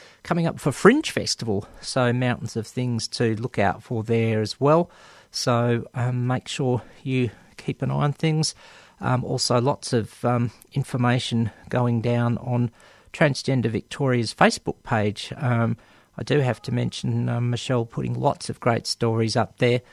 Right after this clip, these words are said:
um, of all sorts. So, um, yeah, always check in on that. I often share them if I, um, you know, I'm not, um, sort of out and about. Um, great to be out and about this week, um, as well as the forum doing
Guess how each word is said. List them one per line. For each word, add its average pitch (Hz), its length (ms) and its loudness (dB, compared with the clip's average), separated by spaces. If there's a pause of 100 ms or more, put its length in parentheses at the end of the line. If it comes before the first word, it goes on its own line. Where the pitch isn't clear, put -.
(360)
um, 117 600 0
of 113 160 -2
all 113 120 -4
sorts. - 560 0 (120)
So, 139 420 2 (260)
um, 147 340 0
yeah, 185 260 -2
always 117 260 -2
check - 260 -4
in 117 100 -2
on 117 140 0
that. 123 180 0
I 117 160 -2
often 113 280 -2
share 117 280 -2
them 117 160 -2
if - 180 -4
I, 110 180 -2 (680)
um, 127 420 0 (220)
you 135 80 -4
know, 127 80 0
I'm 135 180 0
not, - 340 -6 (220)
um, 120 760 2
sort 120 260 -6
of - 80 -14
out 135 180 2
and 139 80 2
about. 190 360 6 (600)
Um, 135 240 4
great 147 220 4
to - 80 -12
be 123 100 0
out 127 140 4
and 139 80 -4
about 131 260 -2
this - 220 -6
week, 139 300 -2 (200)
um, 131 440 -2 (220)
as - 200 -8
well 165 200 4
as 101 120 -6
the - 80 -4
forum 127 360 0
doing 117 340 0